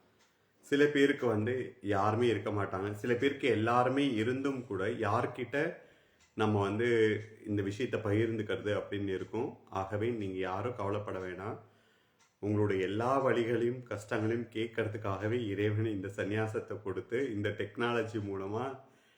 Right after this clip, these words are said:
இன்னைக்கு நம்மளை இங்க உட்கார வச்சிருக்கான். ஆகவே உங்க எல்லாருடைய கஷ்டங்களையும், வலிகளையும் என்கிட்ட பகிர்ந்துக்கலாம். நீங்க கஷ்டங்களை, வலிகளை பகிரும்போது கண்டிப்பா அதை நான் படிக்க மாட்டேன், சத்தமா.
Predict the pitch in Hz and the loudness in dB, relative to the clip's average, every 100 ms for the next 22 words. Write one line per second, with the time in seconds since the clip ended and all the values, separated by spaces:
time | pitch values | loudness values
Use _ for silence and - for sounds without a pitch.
0 | _ _ 104 107 107 98 98 95 95 95 | _ _ -4 -2 -2 -2 -2 -4 -4 -6
1 | - 110 107 95 - 95 - 98 117 - | -4 0 2 2 0 -8 -6 -8 -8 -12
2 | _ - 95 90 113 110 98 92 95 110 | _ -14 -10 -4 -2 -2 -2 -2 -2 -2
3 | 117 113 113 110 98 - 110 101 98 101 | 0 0 -2 -2 -6 -4 -4 -2 -4 -6
4 | 95 95 110 107 101 101 107 107 - _ | -4 -4 -2 -2 -2 -4 -6 -8 -18 _
5 | _ _ _ _ 101 92 101 107 104 101 | _ _ _ _ -4 -2 -2 -4 -2 0
6 | 107 110 98 90 98 131 - - _ _ | 2 2 0 -2 -4 -4 -8 -18 _ _
7 | - 95 95 92 - - 104 - 127 131 | -8 -6 -2 -4 -4 -6 -4 -2 -2 0
8 | 117 107 107 113 131 - 98 104 120 113 | 0 0 0 0 -2 0 0 2 2 0
9 | 107 107 117 - 98 98 110 110 101 95 | -2 -2 -2 -4 -4 -4 -4 -2 -2 -4
10 | 92 95 101 104 98 95 - 95 - - | -4 -4 -4 -4 -4 -4 -6 -8 -8 -12
11 | _ _ - 104 101 98 | _ _ -8 -6 -4 -4